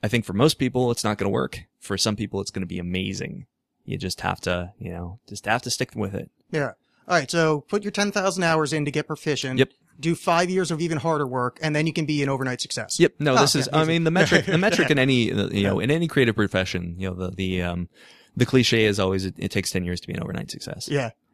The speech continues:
Speaker 1: And a lot of people are never overnight successes. So
Speaker 2: Yeah.
Speaker 1: it's just, you know, it's, it's, it's an even longer process.
Speaker 2: Yeah.
Speaker 1: But for me, it was about seven years to be an overnight success.
Speaker 2: Uh, but it's
Speaker 1: So,
Speaker 2: good. Yeah.
Speaker 1: yeah.
Speaker 2: You got
Speaker 1: You know,
Speaker 2: three
Speaker 1: that,
Speaker 2: years of,
Speaker 1: right?
Speaker 2: yeah.
Speaker 1: Exactly. Yeah.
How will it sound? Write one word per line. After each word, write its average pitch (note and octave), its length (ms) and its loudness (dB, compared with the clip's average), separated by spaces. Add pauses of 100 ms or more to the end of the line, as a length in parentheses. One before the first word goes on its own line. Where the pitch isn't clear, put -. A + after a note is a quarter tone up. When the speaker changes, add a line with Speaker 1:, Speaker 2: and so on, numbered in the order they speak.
Speaker 1:
And B2+ 120 4
a B2 40 4
lot A#2+ 160 6
of A#2+ 40 0
people A2+ 200 2
are G#2 80 4
never G#2 240 2
overnight F#2+ 320 -4
successes. - 540 -8 (100)
So - 180 -4
Speaker 2:
Yeah. C#3 140 2
Speaker 1:
it's B2+ 100 -2
just, - 280 -4
you F2+ 80 -2
know, F2 60 0
it's, - 180 -4
it's, - 280 -8
it's - 380 -8 (380)
an G2 140 0
even F2+ 220 0
longer F2+ 300 -4
process. - 440 -8 (240)
Speaker 2:
Yeah. D3+ 260 4 (480)
Speaker 1:
But F2 200 0
for B2 120 0
me, C3+ 200 6
it G#2 100 2
was G#2+ 120 2
about F#2 260 2
seven F2+ 320 2
years - 300 -4
to - 60 -20
be - 80 -6
an - 80 -6
overnight - 300 -8
success. - 580 -10 (180)
Speaker 2:
Uh, G#3 260 -4
but D#3+ 180 -2 (100)
it's - 240 -12
Speaker 1:
So, G3+ 200 4
Speaker 2:
good. D3+ 140 -6
Yeah. E3 120 0
Speaker 1:
yeah. C3 200 2
Speaker 2:
You A#2+ 100 -6
got F#3+ 100 2
Speaker 1:
You E3 60 4
know, C#3+ 60 4
Speaker 2:
three C3 100 6
Speaker 1:
that, - 40 6
Speaker 2:
years F3 180 4
of, D#3 100 0
Speaker 1:
right? - 220 6
Speaker 2:
yeah. - 140 -6
Speaker 1:
Exactly. G#2 500 0
Yeah. B2+ 260 -2